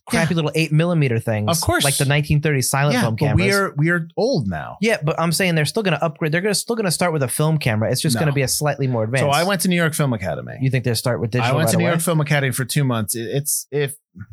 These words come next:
Speaker 2: here's the thing. It's, it's not a, I'm not gonna say you shouldn't go,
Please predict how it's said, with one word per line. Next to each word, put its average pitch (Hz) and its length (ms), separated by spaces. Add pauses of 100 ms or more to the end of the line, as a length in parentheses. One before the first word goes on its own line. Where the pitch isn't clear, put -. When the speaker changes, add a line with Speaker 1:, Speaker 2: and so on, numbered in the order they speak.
(120)
Speaker 2:
here's 156 180
the 101 80
thing. 67 400
It's, 131 180
it's 165 280
not 180 140
a, 180 140
I'm 156 100
not 151 140
gonna 139 280 (160)
say 127 240
you 110 100
shouldn't 104 280
go, 104 380